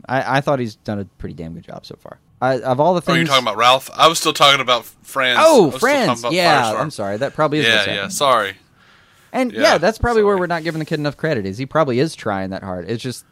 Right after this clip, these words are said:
Speaker 1: it's, we're, we're back then to the same note. Just pull it back, dude. Just pull it back. I know you can do this. Just bring it in a little bit. Just, just
Speaker 2: Mm-hmm.
Speaker 1: play it down.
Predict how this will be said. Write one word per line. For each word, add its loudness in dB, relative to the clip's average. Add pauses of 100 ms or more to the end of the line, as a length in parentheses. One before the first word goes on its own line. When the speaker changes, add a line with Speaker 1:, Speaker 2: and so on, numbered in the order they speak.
(220)
Speaker 1:
it's, -12 (320)
we're, -6 (180)
we're -6
back 0
then -4
to -12
the -14
same -6
note. -8
Just -20
pull -8
it -10
back, -10
dude. -16
Just -16
pull -6
it -8
back. -10 (100)
I -8
know -4
you -2
can -8
do 0
this. -4 (240)
Just -20
bring -2
it 0
in 2
a -2
little -4
bit. -4 (280)
Just, -8
just -18 (180)
Speaker 2:
Mm-hmm. -12
Speaker 1:
play 0
it -8
down. -4